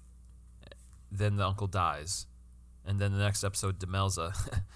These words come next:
<laughs> has a child, if I'm, th-, if I'm recalling correctly. Uh, but, anyways, uh,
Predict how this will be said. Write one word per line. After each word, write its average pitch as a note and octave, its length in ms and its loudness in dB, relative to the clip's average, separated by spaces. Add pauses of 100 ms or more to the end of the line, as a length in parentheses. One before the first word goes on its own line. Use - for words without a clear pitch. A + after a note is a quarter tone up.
(160)
<laughs> - 360 -16
has F#2 120 -4
a D#2+ 60 -10
child, E2+ 260 0
if G2 60 -8
I'm, F#2+ 120 -2
th-, - 180 -10
if F#2 120 -4
I'm F2+ 200 -4
recalling F2 340 -2
correctly. D#2 400 -6 (800)
Uh, D#2+ 340 -4 (1500)
but, B2 320 2 (1400)
anyways, F#2+ 560 0
uh, D2+ 180 -8